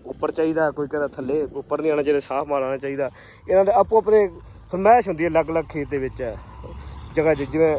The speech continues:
ਅਲੱਗ-ਅਲੱਗ ਬੰਦੇ ਦੀ ਆਪੋ ਆਪਣੀ ਹਿਸਾਬ ਕਿਤਾਬ ਹੁੰਦਾ ਕਿ ਇਹ ਇਸ ਤਰ੍ਹਾਂ ਦੀ ਹੋਣੀ ਚਾਹੀਦੀ ਆ। ਆਪਾਂ ਹੁਣ ਉਸ ਤਰ੍ਹਾਂ, ਬਾਕੀ ਵਢਾਈ ਦੇਖੋ ਜੀ, ਆਪਣੀ ਚੈੱਕ ਕਰ ਸਕਦੇ ਹੋ, ਵਢਾਈ ਇੱਕ ਨੰਬਰ ਕਰ ਰਹੀ ਹੈ ਮਸ਼ੀਨ,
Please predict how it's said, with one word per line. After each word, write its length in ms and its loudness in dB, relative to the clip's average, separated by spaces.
ਅਲੱਗ-ਅਲੱਗ 400 2
ਬੰਦੇ 320 0
ਦੀ 180 -2
ਆਪੋ 240 0
ਆਪਣੀ 400 0
ਹਿਸਾਬ 280 4
ਕਿਤਾਬ 280 6
ਹੁੰਦਾ 380 4
ਕਿ 400 2
ਇਹ 200 6
ਇਸ 120 6
ਤਰ੍ਹਾਂ 200 6
ਦੀ 60 4
ਹੋਣੀ 180 4
ਚਾਹੀਦੀ 320 0
ਆ। 160 -2
ਆਪਾਂ 220 4
ਹੁਣ 120 6
ਉਸ 100 4
ਤਰ੍ਹਾਂ, 220 6
ਬਾਕੀ 240 4
ਵਢਾਈ 300 2
ਦੇਖੋ 240 -2
ਜੀ, 60 -2
ਆਪਣੀ 160 0
ਚੈੱਕ 220 -4
ਕਰ 140 -4
ਸਕਦੇ 260 -4
ਹੋ, 60 -2
ਵਢਾਈ 260 -4
ਇੱਕ 140 -8
ਨੰਬਰ 240 -8
ਕਰ 160 -8
ਰਹੀ 120 -8
ਹੈ 60 -4
ਮਸ਼ੀਨ, 380 -8